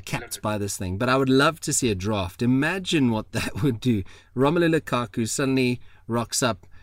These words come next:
at, uh, the first draft and there's Huddersfield saying, "Well, can we afford him?"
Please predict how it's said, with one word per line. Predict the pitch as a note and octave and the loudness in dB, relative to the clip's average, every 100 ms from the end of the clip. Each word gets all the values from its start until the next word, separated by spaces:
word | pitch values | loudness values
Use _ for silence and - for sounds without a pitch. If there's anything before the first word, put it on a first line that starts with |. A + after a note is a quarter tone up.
| - | -12
at, | A2 G#2+ G#2 - | -6 -4 -4 -4
uh, | A#2 G#2 | -2 0
the | G#2 | -2
first | G2 C#3+ C3 | -2 0 0
draft | - A#2 A2 A#2 | 0 -2 -2 -2
and | G#2+ | -2
there's | G2 | -2
Huddersfield | A2+ A2+ G#2 - F#2+ E2+ | -2 -4 -4 -4 -6 -6
saying, | G#2 G2 G2 | -6 -4 -4
"Well, | G#2 G#2+ G2+ G2+ | -2 -2 -2 -4
can | - A#2+ | -4 -2
we | A2 | -2
afford | G#2+ - D#3+ D3+ | -2 0 2 4
him?" | G#2+ | 2